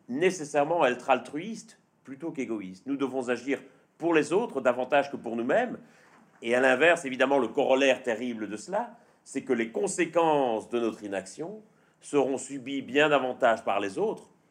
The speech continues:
que par nous-mêmes. Et je crois que c'est une difficulté fondamentale dans la manière dont nous concevons notre action face au changement climatique.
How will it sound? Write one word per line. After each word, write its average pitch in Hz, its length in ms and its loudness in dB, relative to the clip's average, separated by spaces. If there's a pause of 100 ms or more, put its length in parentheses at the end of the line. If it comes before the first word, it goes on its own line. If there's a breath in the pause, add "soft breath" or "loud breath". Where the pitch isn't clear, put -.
(160)
que 143 100 2
par 127 220 0
nous-mêmes. 104 320 -6 (560)
Et 117 80 -4
je 104 120 -10
crois 208 200 0
que 202 80 -12
c'est 185 460 2 (360 soft breath)
une 185 140 -6
difficulté 151 540 -6
fondamentale 131 840 -4 (440 soft breath)
dans 143 140 4
la 143 100 4
manière 147 500 -2
dont 131 140 -4
nous 123 100 -4
concevons 151 580 -6
notre 165 280 -6
action 131 460 -10 (720)
face 156 220 0
au 127 40 -12
changement 107 300 -8
climatique. 95 340 -16